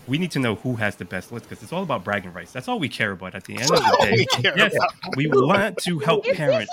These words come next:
Speaker 3: is not
Speaker 1: We
Speaker 3: a
Speaker 1: want to
Speaker 3: competition,
Speaker 1: help kids. We
Speaker 3: I'm out.
Speaker 1: want to win, but that's the most important thing. We want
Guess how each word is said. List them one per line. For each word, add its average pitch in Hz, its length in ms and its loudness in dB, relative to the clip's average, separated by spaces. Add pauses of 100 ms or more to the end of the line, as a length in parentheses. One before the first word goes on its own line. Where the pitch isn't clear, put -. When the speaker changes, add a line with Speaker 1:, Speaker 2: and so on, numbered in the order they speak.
Speaker 3:
is 523 120 -16
not 359 140 -2
Speaker 1:
We - 120 0
Speaker 3:
a 160 40 2
Speaker 1:
want 185 380 2
to 190 120 2
Speaker 3:
competition, 151 100 0
Speaker 1:
help 160 300 -2
kids. 131 400 -4 (160)
We 320 80 -6
Speaker 3:
I'm 160 100 -10
out. 294 100 -4
Speaker 1:
want 180 220 -2
to 175 140 -6
win, 143 340 -4
but 107 140 -8
that's 143 180 -6
the 135 80 -8
most 127 220 -10
important 120 260 -10
thing. 98 180 -12
We 139 120 -6
want 190 260 -6